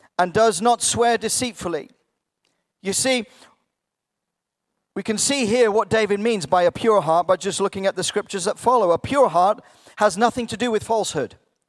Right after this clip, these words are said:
A pure heart is truthful. It's free from deceitfulness,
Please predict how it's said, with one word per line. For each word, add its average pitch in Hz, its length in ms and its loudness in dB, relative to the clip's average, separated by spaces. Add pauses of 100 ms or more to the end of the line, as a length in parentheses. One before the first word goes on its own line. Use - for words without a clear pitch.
(560)
A 190 100 0
pure 277 240 4
heart 220 240 2
is - 120 -4
truthful. 175 520 -2
It's 185 160 -4
free 254 240 -2
from 202 160 -6
deceitfulness, - 880 -10